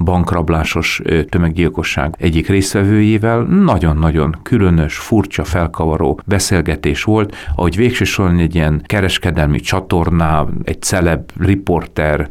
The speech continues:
beszélget egy ilyen emberrel, és a valóban ezt a kérdést kerülgették ők is, hogy ő mit érzett előtte, közben, utána, van-e bűntudata,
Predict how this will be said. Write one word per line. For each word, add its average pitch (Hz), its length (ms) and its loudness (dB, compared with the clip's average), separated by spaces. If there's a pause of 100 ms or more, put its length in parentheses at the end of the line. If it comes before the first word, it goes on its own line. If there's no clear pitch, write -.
beszélget 85 580 0
egy 78 120 0
ilyen 80 160 2
emberrel, 147 500 2
és 135 160 0
a 147 60 -2
valóban 85 580 2
ezt - 280 -4
a 78 60 -2
kérdést - 480 -4
kerülgették - 760 -4
ők 107 240 0
is, - 240 -2
hogy - 200 -2
ő 85 140 4
mit 80 240 0
érzett 87 560 0
előtte, 87 640 0
közben, 85 580 0
utána, 85 800 0
van-e 104 280 2
bűntudata, 85 760 0